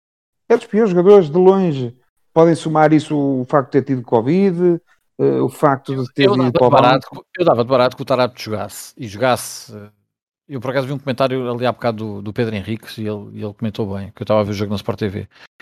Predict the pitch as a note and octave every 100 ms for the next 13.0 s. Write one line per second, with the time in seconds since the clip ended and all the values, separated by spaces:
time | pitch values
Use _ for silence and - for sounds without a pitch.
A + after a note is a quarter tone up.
0 | - G3 G3 F#3 - C#3 - D3+ D3+ C#3+
1 | C#3 C3 D3 C#3+ C3 C#3+ B2 C3+ B2 A2
2 | B2 B2 A2+ A2 - G#2+ A2 A2+ B2+ A#2
3 | A2+ - - G#2+ - D3 C#3 E3 E3+ D3
4 | D3+ C#3+ C3 D3 C#3 D3+ - A#2+ G#2 -
5 | _ _ B2 A#2+ A2 G2+ G#2 G2 _ _
6 | _ _ _ _ C#3 D3 G#3+ G3+ - -
7 | _ - G3 G3+ A3 G#3+ - - _ _
8 | G#3+ - A#3+ A#3+ F3+ - - - _ _
9 | _ - D3 C#3 C#3 F3+ D#3 C#3+ C#3 A#3
10 | A#3 G#3+ G3 B3 F#3 E3+ D#3 G3+ - F#3
11 | F#3 F#3 - A#3+ F#3 B2 C#3+ - F#3 -
12 | E3+ E3+ A3+ A3+ D3 G#3+ B3 C#3+ - G3+